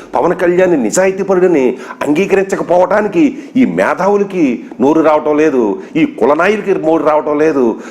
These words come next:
ఈ కుల పెద్దలకి ప్ర-, నోరు రావటం లేదు. కనీసం ఏ పవన్ కళ్యాణ్ అయితే, పవన్ కళ్యాణ్ కుటుంబాన్ని అయితే పొగిడారో వాళ్ళు కూడా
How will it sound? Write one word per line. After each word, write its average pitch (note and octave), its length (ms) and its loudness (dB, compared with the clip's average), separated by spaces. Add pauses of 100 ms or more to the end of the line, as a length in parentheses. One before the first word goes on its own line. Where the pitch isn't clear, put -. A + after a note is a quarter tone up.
(140)
ఈ D3 340 0 (240)
కుల C3+ 120 4
పెద్దలకి F3+ 460 -2
ప్ర-, D#3 300 2 (100)
నోరు D3+ 160 4
రావటం D3 380 2
లేదు. C#3 380 0 (2250)
కనీసం F3 420 2 (500)
ఏ D3+ 220 4
పవన్ E3 400 -2
కళ్యాణ్ E3 320 2
అయితే, D#3 200 0 (500)
పవన్ C3+ 200 2
కళ్యాణ్ D3 360 2
కుటుంబాన్ని D#3+ 400 -2
అయితే D3+ 120 -4
పొగిడారో C3+ 500 2 (260)
వాళ్ళు D3 300 2 (120)
కూడా D#3 180 2